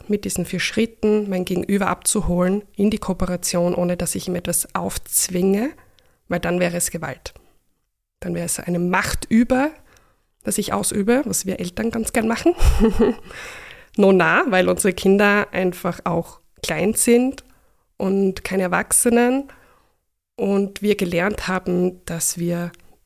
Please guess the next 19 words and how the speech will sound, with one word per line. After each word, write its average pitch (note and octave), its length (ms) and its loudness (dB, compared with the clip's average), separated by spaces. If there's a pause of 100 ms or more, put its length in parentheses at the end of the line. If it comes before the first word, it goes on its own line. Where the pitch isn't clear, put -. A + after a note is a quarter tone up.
(520)
die F#3 80 -6
Macht F3 380 -6
ausüben F3 840 -4
sollen, F3+ 480 4 (180)
über F3 160 0
unsere F3+ 220 -2
Kinder, F3 300 0
um F#3 100 2
sie F3 120 -2
durchs E3+ 200 -4
Leben F3 160 0
zu F3 120 -2
bringen. E3 360 -2 (560)
Das - 80 -20
haben F3 100 -6
wir E3+ 80 -6
so E3+ 120 -8
gelernt, D#3+ 440 -10
ja. E3+ 180 -10